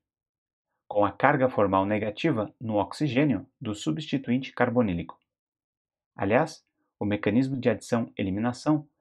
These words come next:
somente funciona se os substituintes sacadores de elétrons estiverem localizados em orto e ou para em relação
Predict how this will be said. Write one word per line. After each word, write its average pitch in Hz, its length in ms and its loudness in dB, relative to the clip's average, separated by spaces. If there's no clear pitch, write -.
somente 113 600 -2
funciona 131 680 -2
se - 160 -8
os 110 140 -2
substituintes 151 960 -4
sacadores 107 680 0
de 92 120 -2
elétrons 98 640 0
estiverem 104 520 0
localizados 104 800 0
em 120 240 -2
orto 123 480 0
e 160 260 0
ou 110 320 4
para 131 420 2
em 151 120 4
relação 135 640 2